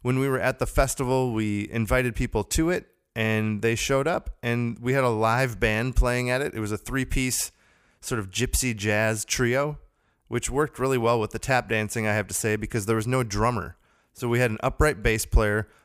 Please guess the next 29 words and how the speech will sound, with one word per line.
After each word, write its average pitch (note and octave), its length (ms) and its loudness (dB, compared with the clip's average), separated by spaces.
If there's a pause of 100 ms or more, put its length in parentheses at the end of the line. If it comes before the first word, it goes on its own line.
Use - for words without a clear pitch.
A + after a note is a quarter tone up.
(100)
a G#2 60 -4
guitar B2 380 2
player, G2+ 520 6 (260)
and G#2+ 380 -2
a A2 100 -4
violinist. G2+ 800 -2 (140)
It A2 120 -4
sounded B2 360 0
wonderful. G2 640 -2 (400)
And G#2 440 -4
with A#2+ 220 -4
the - 80 -16
tap C3+ 320 0
dancing, B2 380 0
it G#2+ 100 -6
sounded A2+ 280 0
great. A2+ 280 0
If B2 140 -8
you C3+ 80 -2
want D3+ 140 2
to A2 40 0
check C3 300 -2
out A#2+ 120 2
a G2 60 -2
clip - 300 -4
from B2+ 180 -4
that, G#2 260 0 (480)
Evan C3 300 0
Ruggiero A2+ 640 2